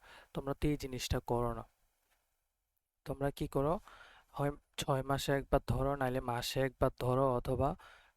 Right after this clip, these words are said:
যখন পরীক্ষা আসে, পরীক্ষার আগে তুমি পড়তে বসো। তে-, তাইলে কি তুমি আইসিটিতে ভালো করতে পারবা? সব কিছুর একটা ফ্লোতে যদি যাও, একটা নিয়ম মেনটেন করে যদি চলো, তাইলে তুমি ভালো করতে পারবো ওই জিনিসটার মধ্যে।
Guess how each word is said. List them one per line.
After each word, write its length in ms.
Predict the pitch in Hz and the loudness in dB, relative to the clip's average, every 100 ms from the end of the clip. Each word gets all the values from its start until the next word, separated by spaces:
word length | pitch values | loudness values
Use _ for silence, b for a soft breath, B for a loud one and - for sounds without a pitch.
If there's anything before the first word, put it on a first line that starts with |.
| - | -2
যখন 260 | 127 143 135 | -2 -2 2
পরীক্ষা 460 | 143 127 - 135 | 2 2 0 0
আসে, 220 | 123 - | 0 -4
পরীক্ষার 460 | 127 131 120 - 127 | 0 0 0 -2 0
আগে 160 | 123 120 | 0 -2
তুমি 220 | 120 117 | -6 -8
পড়তে 300 | - - 117 | -8 -4 -2
বসো। 300 | 113 - 113 B B B _ | -2 -4 -10 B B B _
তে-, 160 | 131 - - _ - | -8 -8 -20 _ 0
তাইলে 300 | 123 123 127 | 2 2 0
কি 80 | |
তুমি 220 | 131 123 123 | -2 -2 -4
আইসিটিতে 400 | 120 - 131 123 | -4 -8 -10 -6
ভালো 240 | 123 120 | -2 0
করতে 240 | 120 - | -2 2
পারবা? 340 | 120 120 113 113 _ _ B B B B B B B - | 2 4 0 -6 _ _ B B B B B B B -8
সব 220 | - 147 - - | -2 -2 -2 -12
কিছুর 360 | 147 - 147 | -6 0 0
একটা 260 | 139 - 139 | 0 0 -2
ফ্লোতে 520 | - 139 131 135 131 143 | -2 -2 0 0 0 0
যদি 220 | 131 131 | 0 0
যাও, 320 | 131 127 139 - | 2 2 0 -4
একটা 600 | 147 - 131 127 127 127 - _ _ _ _ _ 143 | -8 0 0 2 0 -4 -10 _ _ _ _ _ -8
নিয়ম 300 | 139 135 127 | -2 -2 -2
মেনটেন 400 | 123 123 127 - | -6 -2 -2 0
করে 200 | 135 127 | 0 2
যদি 220 | 131 139 | 0 0
চলো, 280 | 139 127 120 | 0 0 0
তাইলে 340 | 123 120 131 | 0 2 0
তুমি 180 | 131 127 | 0 -2
ভালো 240 | 120 117 | -2 -2
করতে 220 | - - | -4 -2
পারবো 260 | 120 117 117 | 0 2 2
ওই 80 | 113 | 0
জিনিসটার 340 | 113 110 - 110 | -6 -8 -6 -6
মধ্যে। 240 | 110 - | -8 -12